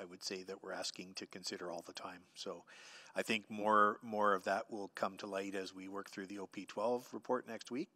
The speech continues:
But, um, we, we certainly have priorities, and we're gonna talk about a big one today,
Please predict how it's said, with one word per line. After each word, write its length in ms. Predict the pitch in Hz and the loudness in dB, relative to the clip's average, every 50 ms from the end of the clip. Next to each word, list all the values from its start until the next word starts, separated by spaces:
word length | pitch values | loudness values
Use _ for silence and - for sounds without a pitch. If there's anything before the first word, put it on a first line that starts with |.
| _ - | _ -6
But, 180 | - - - _ - - 107 | -6 -6 -6 _ -8 -4 -2
um, 300 | 95 90 85 85 90 92 _ _ - - - - - - - - - - - - - - _ - | -2 -2 -4 -6 -12 -16 _ _ -20 -20 -20 -20 -20 -20 -20 -20 -20 -20 -20 -20 -20 -20 _ -10
we, 440 | 98 101 98 92 90 92 92 - - - - _ - | -6 -6 -4 -4 -6 -8 -8 -10 -14 -16 -20 _ -12
we 120 | - 95 | -8 -4
certainly 380 | - - 120 - 113 110 104 101 | -2 -2 -2 -2 -4 -6 -6 -2
have 380 | - 113 98 98 95 95 92 - - - - - - - - - _ _ _ _ - - - - - _ - | 0 2 2 2 2 0 -2 -6 -10 -10 -10 -12 -14 -18 -20 -20 _ _ _ _ -20 -20 -20 -20 -18 _ 2
priorities, 500 | - - 95 92 95 107 127 - 104 - | 6 6 8 8 8 6 6 4 2 0
and 80 | - 95 | 0 -2
we're 80 | 95 92 | -2 -2
gonna 140 | 95 92 | -4 2
talk 260 | 90 - 101 95 - - | 6 8 8 8 6 4
about 220 | 92 95 95 - - - 107 95 | 0 0 0 0 -2 -4 -6 -2
a 0 | |
big 220 | 82 - 101 101 | 0 0 0 0
one 260 | 101 101 107 120 120 107 | 0 -2 -2 -2 -4 -4
today, 420 | - 107 98 98 113 143 135 | -4 -2 -2 0 0 0 0